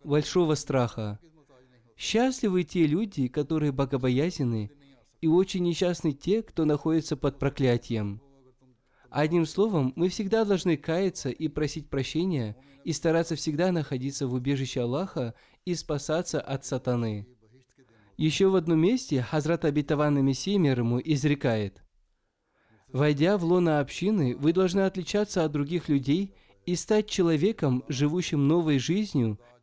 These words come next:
не таким, каким вы были раньше. Не думайте, что, совершая в себе изменения на пути Всевышнего Аллаха, вы станете нуждающимися или у вас появится много врагов.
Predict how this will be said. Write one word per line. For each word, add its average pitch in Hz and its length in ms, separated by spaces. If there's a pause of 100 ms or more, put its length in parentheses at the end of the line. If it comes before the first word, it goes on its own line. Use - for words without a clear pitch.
не 170 160
таким, 233 540
каким 147 380
вы 175 180
были 143 240
раньше. 117 680 (640)
Не 165 160
думайте, 254 400
что, 196 280
совершая 196 580
в 165 80
себе 180 320
изменения 160 500
на 151 100
пути 165 300
Всевышнего 151 560
Аллаха, 131 500 (360)
вы 151 100
станете 175 480
нуждающимися 143 1000 (300)
или 156 200
у 160 80
вас 160 180
появится 156 480
много 151 320
врагов. 123 540